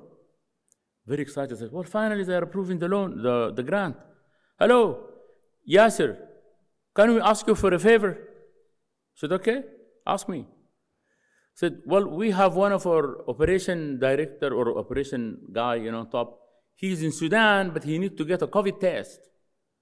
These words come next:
so he can get in a plane. You, you need the covid test before you can board the plane. Can you help him?" I said, "Well, there are lots of places that do covid tests, you know, all the hospitals."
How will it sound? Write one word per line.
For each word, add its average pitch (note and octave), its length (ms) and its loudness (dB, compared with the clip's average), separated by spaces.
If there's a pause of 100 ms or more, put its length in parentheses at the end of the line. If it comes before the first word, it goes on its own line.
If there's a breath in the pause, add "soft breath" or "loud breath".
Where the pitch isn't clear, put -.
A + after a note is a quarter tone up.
(380)
so - 140 -6
he D#3 80 -4
can C3+ 320 -4
get - 160 -2
in C#3+ 120 0
a G#2+ 40 -2
plane. C#3 400 -4
You, A#2+ 140 -6
you B2 180 -2
need C#3 180 -4
the - 80 -4
covid C3+ 340 -2 (460)
test C3 280 -2 (560)
before A#2+ 240 -4
you A#2 60 -6
can G#2+ 160 -6
board A#2 180 -4
the G2+ 60 -12
plane. A2 200 -10
Can E3+ 200 -6
you D#3 80 -4
help D#3 260 -2
him?" E3+ 160 -10 (800)
I C#3 60 -4
said, G3 140 0
"Well, G#3+ 120 2
there A3+ 160 4
are G#3+ 80 6
lots A#3 220 0
of A3+ 140 0
places A3 400 2
that C#3+ 340 -4
do D#3 120 -8
covid F#3 320 -4
tests, A2 240 -6
you A#2+ 60 -8
know, B2+ 120 -6
all D3+ 160 -2
the C#3 100 -4
hospitals." C3+ 460 -2